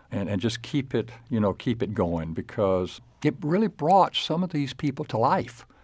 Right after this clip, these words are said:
And, and that, that's a testimonial from their families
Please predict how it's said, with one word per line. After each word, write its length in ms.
And, 160
and 120
that, 180
that's 280
a 40
testimonial 640
from 280
their 160
families 540